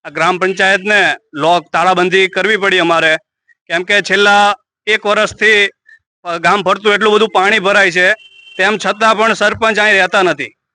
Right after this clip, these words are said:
બીજી વાત કે સરપંચ ધોળકા રહે છે અને ગામનો વહીવટ કરે છે. બીજી વાત, પતિ હોવા છતાં પતિ વહીવટ કરે છે. તે બધી વાત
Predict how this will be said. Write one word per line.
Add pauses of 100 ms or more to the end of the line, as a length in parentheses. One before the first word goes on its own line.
(260)
બીજી
વાત
કે
સરપંચ
ધોળકા
રહે
છે
અને
ગામનો
વહીવટ
કરે
છે.
બીજી
વાત, (540)
પતિ (320)
હોવા
છતાં
પતિ
વહીવટ
કરે
છે.
તે
બધી
વાત